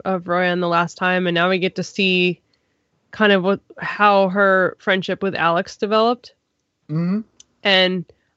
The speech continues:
Speaker 1: I love all of this. This has been probably one of my favorite issues so far. The thing that I think is funny is that I sort of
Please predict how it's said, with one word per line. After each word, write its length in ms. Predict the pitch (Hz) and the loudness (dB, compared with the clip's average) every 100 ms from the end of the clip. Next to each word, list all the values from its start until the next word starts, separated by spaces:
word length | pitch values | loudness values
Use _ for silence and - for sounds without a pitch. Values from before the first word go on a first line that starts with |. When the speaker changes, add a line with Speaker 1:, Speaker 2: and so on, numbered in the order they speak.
| - | -4
Speaker 1:
I 80 | 208 | 0
love 340 | 190 196 208 | 2 2 0
all 240 | - 175 180 | -2 -2 -2
of 100 | 202 | 0
this. 380 | 240 254 - - | 0 -2 -10 -16
This 200 | - 180 | -12 -6
has 180 | 202 185 | -4 -6
been 500 | - 190 180 175 170 | -4 -2 0 -2 -6
probably 340 | - 202 185 190 | -6 -4 -2 -2
one 140 | 190 | -2
of 60 | 180 | -2
my 140 | 175 | -4
favorite 560 | 170 196 175 190 214 - | -4 -4 -2 0 -2 -2
issues 400 | 220 - 240 233 | -4 -2 -4 -2
so 160 | 254 | -2
far. 440 | 233 254 254 262 262 _ _ _ _ _ _ - | -2 0 0 0 -2 _ _ _ _ _ _ -10
The 160 | 175 202 | -4 0
thing 220 | 262 262 | 2 4
that 120 | 262 | 4
I 80 | 220 | 2
think 240 | 220 226 | 2 -2
is 100 | 196 - | -2 -2
funny 340 | 294 339 254 | 0 2 4
is 160 | 202 185 | 2 2
that 140 | 208 | 0
I 220 | 175 196 | 0 -2
sort 280 | 220 - 294 | 0 0 -2
of 180 | 269 - | -2 -6